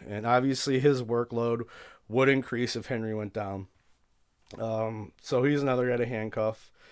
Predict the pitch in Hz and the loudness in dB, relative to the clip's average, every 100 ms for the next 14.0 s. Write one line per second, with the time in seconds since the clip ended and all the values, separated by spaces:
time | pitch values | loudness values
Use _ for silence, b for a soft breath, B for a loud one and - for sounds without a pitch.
0 | b b b - 135 147 147 175 151 139 | b b b -2 2 4 4 0 2 2
1 | 143 131 120 123 - 131 - 156 131 135 | 2 0 0 -2 -2 -2 4 6 8 6
2 | 143 139 143 - 123 123 127 - - 107 | 6 4 2 0 -2 0 -4 -8 -6 -4
3 | 104 - 113 113 - 110 120 120 110 110 | -6 -4 -4 -4 0 2 2 2 0 -2
4 | 107 107 101 117 110 98 101 104 - B | -6 -8 -8 -6 -4 -4 -6 -10 -16 B
5 | B B B - 131 135 135 139 131 117 | B B B -4 0 4 6 6 4 2
6 | 113 113 123 - 127 - 120 101 101 98 | 2 0 -4 -4 -4 0 0 0 -2 -4
7 | 101 - - _ _ _ - 120 123 120 | -8 -12 -18 _ _ _ -2 2 4 4
8 | 135 147 - 165 160 - 165 170 175 170 | 6 4 4 0 -2 -2 0 0 0 0
9 | 156 139 139 143 151 147 160 165 180 135 | 2 2 2 2 0 -2 -4 -4 -4 0
10 | 135 131 123 113 127 120 107 143 151 160 | 0 0 -2 -4 -4 -4 -2 0 2 2
11 | 160 165 160 135 135 139 - 147 151 127 | 2 0 0 2 4 4 0 -2 2 4
12 | 131 123 - - - 131 139 147 127 117 | 2 0 -6 -10 -2 0 0 0 -2 0
13 | 123 127 120 110 - 131 135 143 147 | 0 0 -2 -6 -6 -4 0 0 0